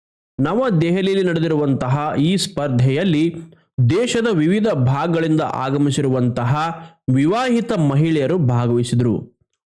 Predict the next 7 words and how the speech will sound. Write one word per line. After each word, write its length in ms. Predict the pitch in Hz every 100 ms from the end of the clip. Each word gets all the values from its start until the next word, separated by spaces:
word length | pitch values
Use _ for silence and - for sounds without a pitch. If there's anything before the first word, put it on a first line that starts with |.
| -
ವಿಶೇಷವಾಗಿ 680 | 151 254 233 196 180 196 190
ಎನ್ 540 | 135 165 240 254 -
ಚಾಂಟಿಂಗ್ 500 | 175 160 165 196 202
ವಿಭಾಗದಲ್ಲಿ 540 | 143 156 160 160 156
ಭಾಗವಹಿಸಿದಂತಹ 960 | 151 127 127 143 139 135 131 123 127 135
ಪ್ರಿಯಾ 340 | 139 - 190 196
ಅವರು 500 | 127 135 165 165